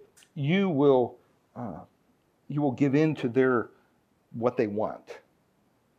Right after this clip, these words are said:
You know, and, and this can happen in, in a, a lot of different forms. I've talked to people who literally have nothing. They're on the street, they're homeless,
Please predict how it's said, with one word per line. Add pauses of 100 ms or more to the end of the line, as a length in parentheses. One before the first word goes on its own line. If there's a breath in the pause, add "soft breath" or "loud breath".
(540)
You
know,
and,
and
this
can
happen
in,
in (2000)
a,
a
lot
of
different
forms. (220 soft breath)
I've
talked
to
people
who (680)
literally
have
nothing. (1040)
They're
on
the
street,
they're
homeless,